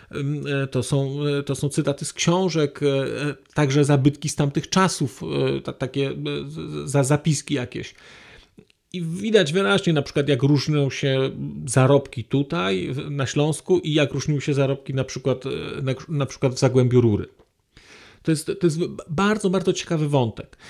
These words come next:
Też ciekawym wątkiem, który jest tutaj obecny, bo w podtytule jest Bez Pana i Plebana, jest wątek,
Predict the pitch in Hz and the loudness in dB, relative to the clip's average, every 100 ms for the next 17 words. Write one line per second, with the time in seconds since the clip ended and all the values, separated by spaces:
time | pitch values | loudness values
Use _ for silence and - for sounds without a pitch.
0 | - _ 202 208 247 226 185 170 156 190 | -20 _ 2 2 2 0 2 2 2 0
1 | 190 - 165 151 - 160 151 131 143 135 | -2 0 0 0 -2 -2 2 4 4 2
2 | - 120 139 143 - 147 - 139 156 151 | 0 0 2 0 0 -4 -2 -4 0 2
3 | 139 139 139 151 143 139 139 127 127 104 | 2 2 2 2 2 2 2 2 2 2
4 | - - _ - - - _ _ - 139 | -2 -8 _ -20 -20 -20 _ _ 0 4
5 | 175 180 147 151 170 165 170 160 - | 6 4 -2 -2 -2 0 0 0 -8